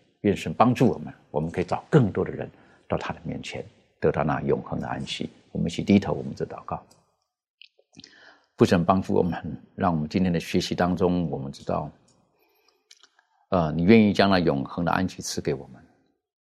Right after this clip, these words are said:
但是在这个罪恶的世界当中，在善恶之争当中，有许许多多的事情搅扰着我们的心。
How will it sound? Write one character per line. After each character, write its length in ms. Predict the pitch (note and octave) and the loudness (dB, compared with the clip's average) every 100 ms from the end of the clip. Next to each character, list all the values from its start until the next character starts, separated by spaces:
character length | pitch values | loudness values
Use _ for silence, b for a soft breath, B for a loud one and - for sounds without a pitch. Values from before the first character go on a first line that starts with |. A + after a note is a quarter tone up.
| _ _ _ | _ _ _
但 120 | G#2 F2 | -2 -2
是 60 | |
在 160 | - F#2+ | 2 0
这 100 | E2+ | 2
个 80 | F2 | -4
罪 200 | - F#2+ | 2 4
恶 60 | F2 | 4
的 80 | |
世 180 | - - | 0 -2
界 120 | E2+ | 0
当 260 | E2+ E2+ F2 | 2 0 0
中， 340 | F2 F2 E2+ E2+ | -2 -2 -4 -6
在 120 | - | -8
善 260 | E2+ - G2 | -2 0 0
恶 80 | E2+ | -2
之 160 | - | -6
争 180 | - F2+ | -4 0
当 220 | F2 F2+ | 2 0
中， 240 | F#2 F#2+ G2 b b b b b | 0 0 -2 b b b b b
有 100 | F#2+ | -2
许 180 | - A2+ | 2 2
许 200 | - F2 | 2 2
多 120 | G2 | 4
多 120 | F#2 | 2
的 40 | E2+ | 0
事 200 | - F#2+ | -4 -4
情 260 | - E2 | -4 -6
搅 240 | - F2+ F2+ | 0 2 2
扰 160 | C#2+ | -2
着 100 | - | -6
我 140 | C2+ B1 | -6 -6
们 100 | C2+ | -8
的 80 | - | -10
心。 320 | - C3+ | -8 -8